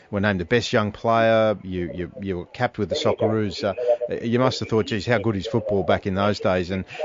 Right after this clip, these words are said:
uh, but you've moved forward and you've seen some of the harder times. You know, you've, you've done your Achilles, you've had injuries, uh, at an international stint. At the age of twenty-eight, with a, with a, you know, a, plenty of years left ahead of you, uh,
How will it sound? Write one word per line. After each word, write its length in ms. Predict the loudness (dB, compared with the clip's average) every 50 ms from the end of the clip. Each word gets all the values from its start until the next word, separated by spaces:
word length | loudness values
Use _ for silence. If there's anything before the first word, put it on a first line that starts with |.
| -4 -4
uh, 80 | -2 0
but 180 | 2 2 2
you've 140 | 2 0 2
moved 240 | 4 4 4 2 2
forward 320 | 0 2 4 6 6 6
and 100 | 4 2
you've 120 | 0 -2 -2
seen 260 | 0 0 0 0 2
some 180 | 0 0 0
of 60 | 0 0
the 80 | 0
harder 280 | 2 2 2 2 2 0
times. 420 | -2 -2 -2 -2 0 -2 -2 -2
You 60 | -2
know, 60 | -2 -2
you've, 300 | -2 -2 -4 -4 -6 -8
you've 120 | -4 0
done 200 | 0 0 2 2
your 140 | 0 0 -2
Achilles, 500 | -4 -4 -2 -2 0 0 0 -2 -2 -4
you've 120 | -6 -6
had 280 | -4 -6 -6 -6 -8 -8
injuries, 540 | -6 -6 -6 -4 -4 -6 -6 -6 -6 -6 -4
uh, 120 | -4 -6 -6 -10 -18 -20 -10 -6
at 80 | -4 -4
an 80 | -2
international 560 | -2 -2 -2 -2 -2 -2 -2 -4 -6 -8 -8
stint. 320 | -8 -8 -4 -4 -4 -4 -4 -8 -16 -20 -20 -20 -20 -6 -4
At 180 | -4 -4 -2
the 140 | 0 2 4
age 240 | 6 4 4 4 0
of 100 | -2 -2
twenty-eight, 600 | -2 0 0 2 4 4 4 4 4 4 2 0
with 200 | -2 -2 0 0
a, 140 | 0 -2 -2
with 180 | -2 -4 -2
a, 140 | -2 -4 -4 -6
you 120 | -4 -2 0
know, 120 | 0 0
a, 180 | 0 -2 -4 -4
plenty 320 | -4 -2 0 2 2 2
of 80 | 2 2
years 240 | 2 0 0 0 0
left 200 | -2 -2 -2 -2
ahead 220 | 0 0 2 2
of 120 | 2 0
you, 160 | 0 -2 -2 -2 -6 -12 -18 -18 -20 -20 -8 -2
uh, 200 | 0 0 2 0